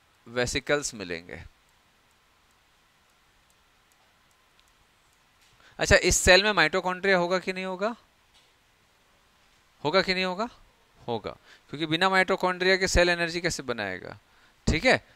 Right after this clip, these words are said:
चलो, तो ये जो एक्सॉन टर्मिनल्स है, इसमें माइटोकॉन्ड्रिया की क्वांटिटी सबसे ज़्यादा होती है।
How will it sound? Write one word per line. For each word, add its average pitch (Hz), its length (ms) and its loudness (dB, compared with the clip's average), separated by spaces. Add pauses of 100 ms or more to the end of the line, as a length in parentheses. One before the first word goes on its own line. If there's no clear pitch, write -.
(140)
चलो, 107 260 0 (300)
तो 190 100 4 (1300)
ये 165 120 0
जो 220 360 2 (680)
एक्सॉन 139 400 -2
टर्मिनल्स 180 640 4
है, 92 220 0 (320)
इसमें 202 440 2
माइटोकॉन्ड्रिया 180 840 4
की 190 140 -4
क्वांटिटी 147 520 -6
सबसे - 280 -8
ज़्यादा 107 260 -2
होती 90 300 -12
है। - 260 -14